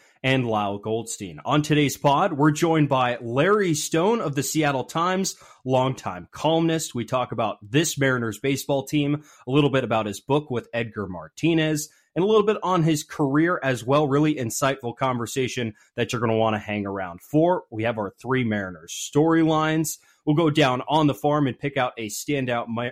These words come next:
Mariners minor leaguer. We missed some big storylines with our M L B wraparound over the last couple of weeks, so we'll get back to that and take a look around baseball with some of the biggest storylines. We have another Russell Wilson umpire of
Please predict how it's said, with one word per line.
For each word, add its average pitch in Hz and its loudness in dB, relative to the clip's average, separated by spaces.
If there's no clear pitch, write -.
Mariners 131 -2
minor 101 -4
leaguer. 151 0
We 147 4
missed - 4
some 208 -2
big 180 2
storylines 156 2
with 110 -8
our 117 -4
M 127 0
L 143 0
B 110 -4
wraparound 113 -2
over 104 -6
the 101 -8
last 98 -8
couple 104 -10
of 98 -12
weeks, 98 -8
so 143 0
we'll 131 0
get 127 -4
back 190 -4
to 131 -2
that 135 0
and 113 -14
take 139 -6
a 123 -6
look 127 -6
around 110 -2
baseball 113 -4
with - -10
some 165 2
of 208 2
the 135 2
biggest 117 -2
storylines. 139 0
We 123 -2
have 117 0
another 117 0
Russell 120 -2
Wilson 120 -4
umpire 117 -2
of 95 -8